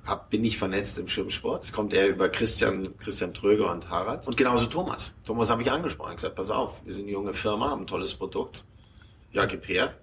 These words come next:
<laughs> Das ist das Schöne, die Schwimmer sind alle nicht, äh, irgendwo auf so einem Tab-, Tableau oben.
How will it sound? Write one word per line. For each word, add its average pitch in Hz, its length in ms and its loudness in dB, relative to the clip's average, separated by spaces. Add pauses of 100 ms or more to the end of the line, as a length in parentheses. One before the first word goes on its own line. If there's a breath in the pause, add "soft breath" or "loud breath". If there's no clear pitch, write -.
<laughs> - 360 2 (840 loud breath)
Das 120 120 4
ist 117 60 2
das 127 120 8
Schöne, 127 180 6 (160)
die 92 100 -2
Schwimmer 123 380 4
sind 101 300 0
alle 104 180 4
nicht, 104 360 -2
äh, 95 160 2
irgendwo 95 440 2
auf 87 200 0
so 95 120 2
einem 87 300 -4 (160)
Tab-, 90 360 -2 (200)
Tableau 104 280 2
oben. 101 380 0